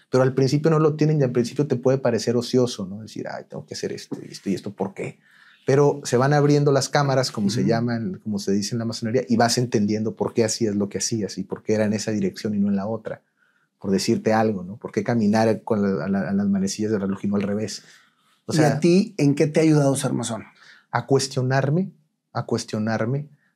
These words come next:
Speaker 1: a, a ver el mundo más allá del, de lo que es, eh, evidente, de, de saber que estamos en una realidad, eh, material que es más como una simulación de la mente
Speaker 2: Ujú.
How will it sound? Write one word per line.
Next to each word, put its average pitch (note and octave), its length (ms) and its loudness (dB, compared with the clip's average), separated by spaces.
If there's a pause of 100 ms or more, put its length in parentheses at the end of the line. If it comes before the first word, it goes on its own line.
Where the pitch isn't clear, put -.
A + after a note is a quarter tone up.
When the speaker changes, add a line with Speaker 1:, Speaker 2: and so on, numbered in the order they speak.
(240)
Speaker 1:
a, G2+ 640 0 (140)
a A2+ 100 -4
ver A#2+ 160 2
el C#3 140 4
mundo C3 340 0
más A#2+ 260 -2
allá A2+ 460 0
del, G2 340 -6
de G2 120 -8
lo F#2+ 180 -2
que G#2 220 0
es, - 180 -2
eh, A2 220 -2
evidente, G2 680 -2 (580)
de, G2 580 0
de G2 220 0
saber G2+ 440 -2
que A2+ 100 -2
estamos A2 380 -4
en G2+ 60 0
una G#2+ 140 -2
realidad, F#2+ 540 -2 (160)
eh, E2 300 -8
material G2 640 0 (380)
que G#2 120 -4
es G#2 100 -4
más G#2+ 200 -4
como G2+ 240 -2
una G2+ 180 -2
simulación F#2+ 600 -2
de G2 60 -2
la F2+ 120 -2
mente E2+ 460 -8 (240)
Speaker 2:
Ujú. A2 300 -10